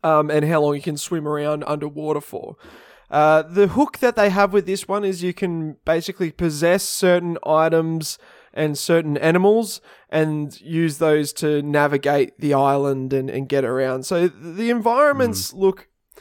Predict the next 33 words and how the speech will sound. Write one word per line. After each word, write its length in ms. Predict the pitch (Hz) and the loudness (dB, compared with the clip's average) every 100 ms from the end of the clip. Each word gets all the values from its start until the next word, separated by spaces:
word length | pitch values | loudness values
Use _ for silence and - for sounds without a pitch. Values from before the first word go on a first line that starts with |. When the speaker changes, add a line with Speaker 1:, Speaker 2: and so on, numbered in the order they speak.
| - _ _ _ _ _ _ _ _ _ - - | -20 _ _ _ _ _ _ _ _ _ -20 -2
Speaker 1:
okay. 680 | 196 208 196 170 156 160 208 226 - | 2 2 2 0 2 2 0 -2 0
Like, 320 | 175 160 - | 2 2 2
and, 160 | 175 | 2
and 260 | 175 170 180 | 2 2 2
I 160 | 165 175 | 2 4
don't 120 | 175 | 4
wanna 140 | 185 | 2
go 140 | 170 160 | 2 0
too 200 | 165 139 | 0 -2
harsh 360 | 156 180 190 | 2 2 2
on 80 | 185 | 0
this 160 | 196 202 | -2 -2
'cause, 180 | 165 147 | -4 -4
as 140 | 143 | -4
I 60 | 147 | -4
said, 340 | - 165 170 | 0 0 0
very 340 | 143 156 165 156 | -2 0 2 0
small 420 | - 160 151 151 | -4 -4 -2 -2
studio, 600 | - 147 147 160 175 196 | -4 -4 -2 2 2 2
but 300 | 160 151 - - - - _ _ _ _ _ | 2 0 -2 -18 -20 -20 _ _ _ _ _
it, 280 | 170 170 - | 2 2 0
uh, 140 | 147 - 85 - - | -6 -6 -12 -16 -8
like, 280 | 165 160 202 | -2 -2 -4
you, 440 | - 185 170 196 | -10 -10 -6 -6
you've 220 | 180 208 - | -4 -4 -2
seen 480 | 220 202 196 180 | 2 4 4 2
more 200 | 160 185 165 | 0 0 2
beautiful 440 | 165 160 - 156 | 2 2 2 2
open 300 | 156 160 151 | 2 0 -2
worlds 500 | 151 151 147 143 - | 0 0 0 -4 -8
in 420 | 160 156 151 147 - _ _ _ - | -4 -4 -6 -10 -16 _ _ _ -4
almost 400 | 170 156 151 - | 0 0 -2 -2
any 320 | 151 151 147 | -4 -4 -6